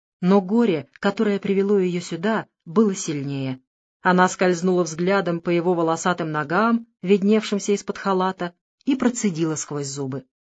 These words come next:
«Не ценишь достоинства императрицы? Уважай хоть свою сестру!» Это вступление, казалось ей, должно было смутить его. Но Варда отнесся к нему,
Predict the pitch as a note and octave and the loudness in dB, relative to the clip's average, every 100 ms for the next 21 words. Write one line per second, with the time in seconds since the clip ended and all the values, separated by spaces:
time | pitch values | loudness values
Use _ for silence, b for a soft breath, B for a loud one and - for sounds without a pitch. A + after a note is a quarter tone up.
0 | _ _ _ F3+ G3+ - A#3+ A#3+ A3 F#3 | _ _ _ 2 4 4 2 4 4 2
1 | G#3+ - A3+ A3+ A3 - G#3+ G#3 G#3+ G#3 | 0 2 2 2 2 2 0 2 0 2
2 | C4+ C4 - C3+ - _ _ _ _ - | -2 -2 -6 -8 -10 _ _ _ _ 4
3 | G3+ F#3+ F#3 G#3+ G#3 G#3+ G3+ F#3 F#3+ G3+ | 8 8 8 4 4 0 0 2 4 2
4 | G#3 F#3 G#3 G3+ E3 - _ _ _ _ | -2 -2 0 2 0 -6 _ _ _ _
5 | _ _ _ G3 G3+ F#3 - F#3 A#3+ A3+ | _ _ _ -6 -6 -8 -8 -2 2 2
6 | D#3 - E3+ F3 E3 - F#3 A3+ G#3+ b | 0 -6 -4 -2 -4 -4 0 0 -2 b
7 | b G3 A3+ B3+ A#3+ B3 A3+ A#3 A#3 G#3+ | b 2 2 2 2 0 0 -2 0 -2
8 | F3+ D3+ C3 C3 _ _ _ _ _ G#3+ | -6 -8 -8 -10 _ _ _ _ _ 4
9 | C4+ F#4 B3 D#3 D3+ E3 D#3 - F#3 A3+ | 6 8 6 2 -4 -6 -6 -6 0 4
10 | C#4 D4 | 4 0